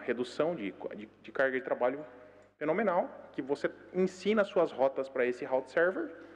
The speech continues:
e esse route server ensina essas rotas pra todo mundo que tá ali dentro.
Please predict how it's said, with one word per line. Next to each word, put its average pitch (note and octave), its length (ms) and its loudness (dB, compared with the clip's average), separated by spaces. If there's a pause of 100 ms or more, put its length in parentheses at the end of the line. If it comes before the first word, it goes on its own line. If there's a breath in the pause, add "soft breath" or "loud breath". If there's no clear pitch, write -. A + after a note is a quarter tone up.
(560 loud breath)
e A3+ 120 2
esse A3+ 160 2
route A3 260 -2
server F#3+ 340 4
ensina F#3+ 360 0
essas F#3 280 4
rotas C#3+ 300 2
pra E3 140 -2
todo E3 260 2
mundo D3+ 220 0
que D#3+ 100 -6
tá D#3 100 4
ali D#3+ 120 2
dentro. C3 340 -2